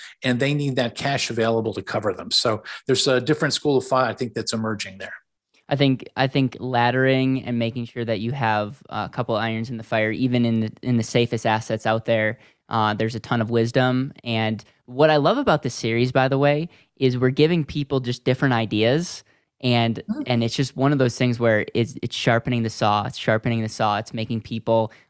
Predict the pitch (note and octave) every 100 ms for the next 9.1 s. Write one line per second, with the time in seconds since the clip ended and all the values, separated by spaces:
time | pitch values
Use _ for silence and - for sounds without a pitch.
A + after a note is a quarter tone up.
0 | - A2+ G#2+ B2 A2+ A#2 - - - B2
1 | A#2+ A#2 A2 A2 A2 G#2+ A2 G#2+ G#2+ G#2+
2 | A2 G#2+ - A#2+ A2 G#2+ A2 A2 A2 A2
3 | G#2+ A2 G#2 G#2 G#2 G#2+ - A2+ A2+ A2+
4 | A#2 - A#2+ A2+ G#2+ A2 - A2 - A#2+
5 | A#2 A2 G#2+ G#2+ - _ - A2+ G#2 -
6 | C3+ A#2+ A#2 G#2 A#2 G#2+ A2 G#2+ A2 G#2+
7 | G2 G#2+ G2 G#2+ G#2+ - A2 G#2+ G2+ -
8 | C#3+ F3+ D3 C3 A#2+ A#2 G2+ G#2+ G#2+ G#2
9 | -